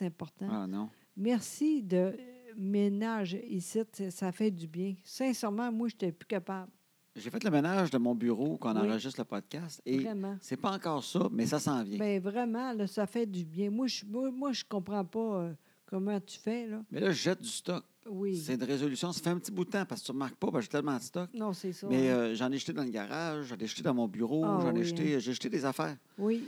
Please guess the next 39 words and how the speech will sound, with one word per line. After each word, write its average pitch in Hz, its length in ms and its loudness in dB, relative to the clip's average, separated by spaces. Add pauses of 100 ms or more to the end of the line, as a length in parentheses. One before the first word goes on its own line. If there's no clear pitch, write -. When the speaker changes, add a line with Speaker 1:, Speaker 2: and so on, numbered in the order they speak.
Speaker 1:
je 196 100 -10
Speaker 2:
J'ai 135 120 4
Speaker 1:
pense 233 140 4
Speaker 2:
jeté, 190 120 6
Speaker 1:
que 180 60 6
Speaker 2:
entre 139 180 4
Speaker 1:
oui. 165 140 6
Speaker 2:
autres, 147 180 2
euh, 110 360 0
en 110 140 0
fin 147 100 2
de 147 60 -2
semaine, 151 420 2
dans 113 140 4
mes 127 120 4
affaires 135 260 0
achetées. 175 380 0
Speaker 1:
Ouais. 220 300 -2 (220)
Speaker 2:
Parce - 180 2
que 269 80 2
dans 123 180 4
le 131 80 6
livre, 165 320 0
même 123 160 2
nous, 143 100 0
on 143 60 2
se 117 60 -4
tombe 131 160 0
sur 127 100 -4
les 120 40 2
nerfs, 120 120 0
Speaker 1:
Oui, 160 120 -4
Speaker 2:
parfois, 190 320 4
on 131 80 2
Speaker 1:
oui. 180 60 -2
Speaker 2:
parle 151 200 4
de 226 100 2
ça. - 200 -4 (220)
Speaker 1:
Oui. 180 260 -2